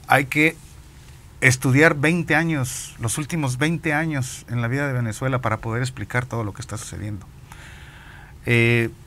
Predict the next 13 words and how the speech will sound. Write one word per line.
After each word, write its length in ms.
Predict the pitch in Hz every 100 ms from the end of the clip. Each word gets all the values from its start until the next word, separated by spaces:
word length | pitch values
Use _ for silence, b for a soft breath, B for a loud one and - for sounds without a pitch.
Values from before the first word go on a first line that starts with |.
| -
nosotros 440 | 113 117 143 165
sabíamos 440 | 139 139 151 160 151
de 80 | 143
Venezuela 800 | 135 123 131 151 156 156 156 - -
por 800 | - 127 120 117 117 113 107 107 - - - - -
que 120 | 123
tiene 220 | 147 156
las 140 | 147
mujeres 320 | 120 - 147 143
más 200 | 151 139
bellas 260 | 151 151
del 140 | 139 107
mundo 460 | 110 139 131 139